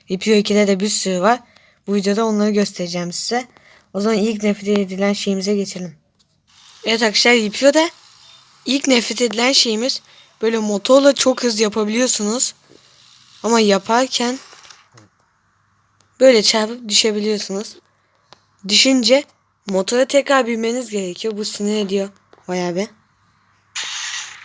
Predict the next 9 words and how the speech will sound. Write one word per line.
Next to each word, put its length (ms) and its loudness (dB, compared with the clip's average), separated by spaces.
Çünkü 420 -2
motorla 640 2
ön 220 0
de 100 2
kaldırabiliyormuşsunuz. 1120 -6
Onu 140 -6
da 60 -4
göstereyim 440 -14
size. 220 -18